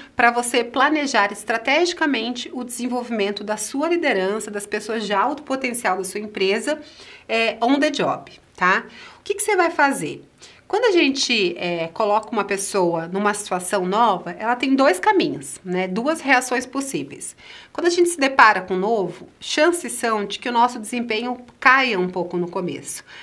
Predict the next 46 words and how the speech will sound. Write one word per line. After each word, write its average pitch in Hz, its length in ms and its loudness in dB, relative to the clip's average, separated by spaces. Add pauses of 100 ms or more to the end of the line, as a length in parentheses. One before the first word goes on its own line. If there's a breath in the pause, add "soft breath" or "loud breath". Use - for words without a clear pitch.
(160 loud breath)
A 220 100 2
gente 247 200 -2
tá 247 80 2
lidando 226 300 0
com 220 100 -10
muita 220 200 -8
informação 196 440 -6
nova, 277 500 4
diferente, 240 880 -2 (340 loud breath)
e 262 120 2
aí 269 120 4
tem 285 140 0
muita 302 280 2
gente 277 300 0
que, 330 400 0
"Opa, 226 640 0
eu 190 180 -2
não 277 160 -2
quero, 311 680 2 (260 loud breath)
é, 202 200 4
nenhuma 247 400 2
surpresa 302 640 2
aqui, 247 360 -2
né? 175 220 2
Eu 180 100 2
não 202 140 -2
quero 247 400 2
perder 196 360 -4
performance, 220 760 2
eu 208 80 0
não 214 100 -4
quero 214 300 2
encarar 190 400 0
esse 185 220 -4
novo", 240 500 2 (300 loud breath)
e 254 80 0
a 247 40 4
pessoa 269 380 2
começa 254 400 0
a 247 60 2
evitar 269 760 2
aquele 220 320 0
desafio 196 380 -4
que 190 80 -14
foi 220 100 -8
proposto 269 720 -2